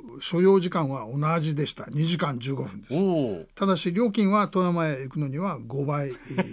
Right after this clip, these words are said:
Speaker 1: でした。
Speaker 2: <laughs>
Speaker 1: とにかく便利になりました。
Speaker 2: ええ。
Speaker 1: えっと、大宮で乗ると次は長野、その次はもう富山、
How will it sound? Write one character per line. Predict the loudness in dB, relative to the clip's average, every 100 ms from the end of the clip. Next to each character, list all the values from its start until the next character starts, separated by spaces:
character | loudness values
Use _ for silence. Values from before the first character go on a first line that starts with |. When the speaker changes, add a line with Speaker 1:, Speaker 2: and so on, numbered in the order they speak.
| -2
Speaker 1:
で | -2
し | -2
た。 | -4
Speaker 2:
<laughs> | -6 -10 -14 -16 -20 -20 -20 _ _ _
Speaker 1:
と | 2
に | 4
か | 4
く | 2 -4 -4
便 | 0 2 4
利 | 2
に | -2
な | -4
り |
ま | -6
し | -8
た。 | -8 -4
Speaker 2:
え | -2 -4 -4
え。 | -4
Speaker 1:
え |
っ | -4 -10 -18 -8
と、 | -6 -6 2
大 | 4 6
宮 | 8 8 6 4
で | 4 4
乗 | 4 2
る | 0
と | -4 -6
次 | -8 -2 2 4
は | 2
長 | 0 -2 -2 -4
野、 | -8 -16 -20 -20 -20 -10
そ | 4 6
の | 6
次 | 4 2
は | 4
も | 2 -4
う | 0
富 | 2
山、 | 2 0 -10